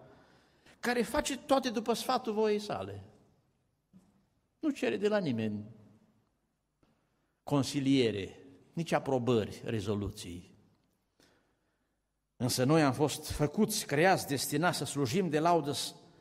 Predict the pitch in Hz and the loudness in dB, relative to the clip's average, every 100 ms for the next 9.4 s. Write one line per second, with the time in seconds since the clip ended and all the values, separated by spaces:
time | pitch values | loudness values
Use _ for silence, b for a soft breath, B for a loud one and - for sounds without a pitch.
0 | b - - 147 226 196 151 139 - 185 | b -12 -6 2 6 6 2 -2 0 2
1 | 131 113 90 - - 117 190 190 139 - | 2 -2 -6 -14 -10 0 6 6 4 -2
2 | 143 143 135 135 135 135 156 135 135 110 | -2 0 0 -2 0 0 0 -2 -4 -4
3 | - - 127 123 123 117 113 - 127 127 | -10 -8 -4 -2 -2 -2 -4 -2 -2 -4
4 | - - 110 95 92 - 101 98 - - | -8 -12 -10 -10 -12 -12 -14 -16 -20 -20
5 | _ _ _ _ _ _ _ _ _ _ | _ _ _ _ _ _ _ _ _ _
6 | _ _ _ _ _ _ _ _ _ - | _ _ _ _ _ _ _ _ _ -4
7 | 139 127 113 - - - 135 123 147 139 | 2 4 2 -4 -18 -8 -6 -2 0 2
8 | 123 117 120 123 117 - - - - _ | 2 0 -2 -2 -4 -8 -14 -18 -20 _
9 | 147 139 127 101 | -2 -2 -4 -8